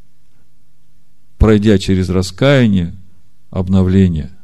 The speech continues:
мыслей своих, поступков, чтобы прийти вот к этому дню, потому что этот день не просто день суда, это как бы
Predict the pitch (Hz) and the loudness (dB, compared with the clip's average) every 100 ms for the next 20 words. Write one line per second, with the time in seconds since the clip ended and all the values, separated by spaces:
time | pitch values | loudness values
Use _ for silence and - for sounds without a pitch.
0 | - - - 120 143 123 95 87 82 82 | -18 -18 -2 4 4 4 0 -2 -4 -6
1 | 78 - - - - - - - - - | -8 -14 -18 -18 -18 -18 -18 -18 -18 -18
2 | - - - - - 85 95 - 143 - | -18 -18 -18 -14 -6 -4 -2 4 4 2
3 | 87 - - - - - - - - - | -8 -12 -16 -18 -18 -18 -18 -18 -16 -10
4 | - 107 98 98 107 104 - 120 90 - | -2 0 0 2 2 0 -2 0 0 -4
5 | - - - - - - - - - - | -14 -18 -18 -18 -18 -18 -18 -18 -14 -10
6 | 90 - 123 95 87 85 85 147 165 98 | -6 2 2 2 0 -2 0 2 2 0
7 | - - - - - - - - - - | -4 -16 -18 -18 -18 -18 -16 -16 -16 -12
8 | - - 117 110 113 117 117 104 110 127 | -6 -2 0 0 -2 -2 -2 -2 0 0
9 | 123 - - - 107 135 156 - 120 127 | -2 -10 -8 -4 0 2 2 0 -2 0
10 | 117 95 104 98 101 80 - - - - | 0 -2 -4 2 2 0 -6 -16 -18 -18
11 | - - - - - - - - - - | -18 -18 -16 -16 -18 -18 -18 -18 -18 -16
12 | - - - - - - - - - - | -16 -16 -16 -16 -16 -16 -16 -16 -16 -16
13 | - - - - 101 - 107 127 113 117 | -16 -16 -16 -6 -2 0 2 2 4 2